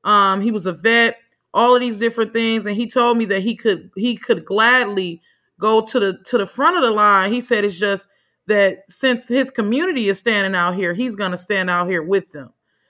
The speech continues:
And I think that if I didn't have that, uh, su-, support and being in line with, with him that day, I wouldn't have went,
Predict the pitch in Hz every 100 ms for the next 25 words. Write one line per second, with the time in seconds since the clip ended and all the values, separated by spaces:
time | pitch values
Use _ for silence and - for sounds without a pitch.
0 | _ _ 190 202 208 262 254 233 214 214
1 | 240 269 247 226 214 196 190 226 220 -
2 | 190 180 175 - 170 - - - 170 -
3 | 277 294 - _ _ _ _ _ _ -
4 | 202 196 247 240 214 202 233 269 269 208
5 | 202 190 202 202 226 202 190 180 190 180
6 | 180 185 165 160 170 294 285